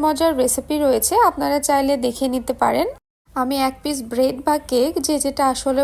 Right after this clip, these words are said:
বলেন, সেটা আমি একটু ভেঙে দেখাচ্ছি। আপনারা দেখলেই বুঝতে পারবেন যে এটা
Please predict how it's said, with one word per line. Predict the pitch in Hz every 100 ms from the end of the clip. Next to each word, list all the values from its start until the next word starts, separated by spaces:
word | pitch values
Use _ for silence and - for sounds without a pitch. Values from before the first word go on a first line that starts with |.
| 254
বলেন, | 233 233 311 494 - - - -
সেটা | - 262 262 254
আমি | 262 262
একটু | 277 247
ভেঙে | 240 254 285
দেখাচ্ছি। | 269 233 - - 466 349 - - - - - 269
আপনারা | 254 262 269 254
দেখলেই | 254 262 294 330 269
বুঝতে | 254 - 254
পারবেন | 240 233 311
যে | 330 294
এটা | 285